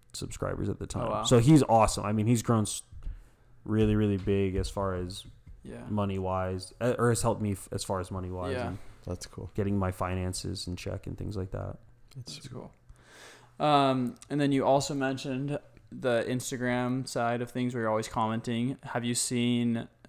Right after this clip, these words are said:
Speaker 2: um, anything come from that, whether it's sales or just people checking out your page in general or following you? What's, what's been the benefit of doing that?
Speaker 1: One of the big benefits, like you said, was just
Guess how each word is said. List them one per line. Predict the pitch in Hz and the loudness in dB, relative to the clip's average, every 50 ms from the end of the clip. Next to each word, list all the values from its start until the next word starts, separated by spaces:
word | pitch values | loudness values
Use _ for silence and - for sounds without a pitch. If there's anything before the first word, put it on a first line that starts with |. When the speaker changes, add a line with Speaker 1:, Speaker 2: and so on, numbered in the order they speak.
| - | -12
Speaker 2:
um, | - 120 117 113 110 110 107 - - | -8 -6 -4 -4 -4 -4 -6 -6 -6
anything | - 117 120 117 - 120 117 | -4 -4 -4 -4 -4 -4 -4
come | - 120 113 117 | -4 -4 -4 -4
from | 113 110 113 | -2 -2 0
that, | 120 131 127 120 | 2 2 2 2
whether | 117 113 110 | 2 0 0
it's | 104 - - | 0 -2 0
sales | - 135 127 127 127 127 127 123 | 0 2 4 6 6 6 4 2
or | 123 | 0
just | 110 113 113 - - | -4 -4 -6 -4 -2
people | - 120 104 - 113 110 | -2 -2 -2 -2 -2 -2
checking | 110 - 123 110 120 113 | -2 -2 -4 -2 -2 -2
out | 110 110 | -4 -2
your | 110 110 | -2 0
page | - 123 113 110 107 117 | 0 0 0 0 0 -2
in | 110 110 | -2 -2
general | 110 113 110 113 117 117 113 110 | -2 -2 -2 -2 -2 -2 -2 -2
or | 107 | -4
following | 107 - 104 107 110 110 113 117 117 120 | -2 0 2 2 2 2 0 -2 0 0
you? | 123 123 123 123 | 0 0 0 -2
What's, | 120 120 113 - - - - | -2 -4 -4 -6 -8 -8 -6
what's | - 120 - | -6 -6 -4
been | - 123 113 | -4 -4 -4
the | 107 | -2
benefit | 113 110 107 110 113 117 107 | -2 -2 -2 -2 -4 -4 -4
of | 107 101 | -4 -4
doing | 104 107 104 107 110 | -4 -4 -4 -4 -4
that? | 110 104 92 98 - - - | -4 -6 -6 -8 -12 -6 0
Speaker 1:
One | 123 127 143 156 | 6 8 8 10
of | 160 151 | 10 10
the | 135 | 10
big | 117 107 - 135 131 120 | 8 10 10 10 10 10
benefits, | 135 127 127 120 - 127 117 - | 8 8 8 6 6 4 2 4
like | 120 113 | 4 2
you | 110 104 | 2 2
said, | - - 113 104 104 104 | 2 2 4 4 4 4
was | 104 104 104 98 101 | 6 4 4 4 2
just | - 110 107 101 - - - | 2 2 2 2 2 -2 -8